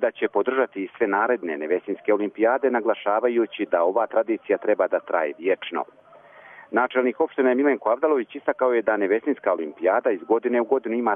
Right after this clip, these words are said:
sve više učesnika. On je dodao da je Nevesinje srećno i ponosno što olimpijadu podržava Vlada Republike Srpske, što je kandidovana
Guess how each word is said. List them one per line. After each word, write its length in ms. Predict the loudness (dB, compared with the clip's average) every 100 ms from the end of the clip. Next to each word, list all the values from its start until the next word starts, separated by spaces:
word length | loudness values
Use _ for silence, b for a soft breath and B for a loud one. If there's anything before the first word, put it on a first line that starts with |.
| 0
sve 80 | -2
više 280 | -2 -2 -4
učesnika. 640 | -2 -2 -2 -4 -2 -4 -4 B B B
On 140 | 0
je 80 | 2
dodao 420 | 2 2 2 0
da 160 | 2 0
je 260 | 2 0 0
Nevesinje 560 | 0 0 0 0 0 0
srećno 400 | -2 -2 -4 -10
i 80 | -4
ponosno 480 | 0 0 0 -2 -4 -2
što 120 | -2
olimpijadu 680 | -2 -4 -2 0 2 0 -2
podržava 500 | -2 -2 0 0 0 -2
Vlada 280 | -2 0 -2
Republike 460 | -2 -6 -6 -6 -4
Srpske, 400 | -4 -2 -2 -2 -4 B B B B
što 200 | -2 -2
je 80 | 0
kandidovana 800 | -2 -2 0 0 0 0 -4